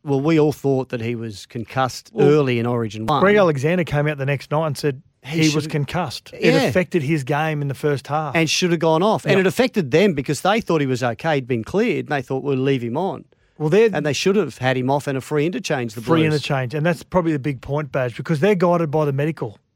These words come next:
Speaker 1: Yes.
Speaker 2: the medical staff, the
Speaker 1: Exactly
Speaker 2: independent
Speaker 1: right.
Speaker 2: doctors. So they were sort of left a little bit short when it comes to, um, yeah, it comes to some of their,
Speaker 1: That
Speaker 2: their interchange as well.
Speaker 1: So that'll be a, that'll,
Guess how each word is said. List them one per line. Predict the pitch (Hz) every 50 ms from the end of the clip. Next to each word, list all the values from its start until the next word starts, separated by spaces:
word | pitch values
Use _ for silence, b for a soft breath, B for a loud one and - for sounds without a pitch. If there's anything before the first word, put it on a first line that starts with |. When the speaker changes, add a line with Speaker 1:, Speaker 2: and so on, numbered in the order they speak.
| _ _
Speaker 1:
Yes. | - 135 131 117
Speaker 2:
the | -
medical | 147 156 170 160 - 170
staff, | 139 - - 151 127 117
the | 107 139
Speaker 1:
Exactly | 151 156 151 139 135 151 143 123
Speaker 2:
independent | 117 123 139
Speaker 1:
right. | 151
Speaker 2:
doctors. | 139 120 - 151 127 117
So | - - 156 151 143 131 B B B B B B B B B B B B B B
they | - 156 156 170
were | 165 160 160
sort | 135 - - 160 143
of | 147 131
left | 143 151 139 -
a | 151
little | 147 147 147
bit | 139 135 117
short | - - 151 147 147
when | 139 135
it | 127 113
comes | - 135 139 139 135 -
to, | - - 143 135 131 131 131
um, | 127 127 127 127 123 120 131 - -
yeah, | 160 151 139
it | 127 -
comes | - 143 143 127 -
to | 131
some | 113 - 147 139
of | 135
their, | 127 135 131 127
Speaker 1:
That | - 165 185 - - _ _ _ _ _ _ _
Speaker 2:
their | - 147 143 139 143
interchange | 151 143 160 135 - 151 139 135 131 123
as | 123 113 113
well. | 139 151 143 127
Speaker 1:
So | 117 - 175 175
that'll | - 233 269 269 247
be | 170 180 165 143
a, | 135 131 147
that'll, | - 196 220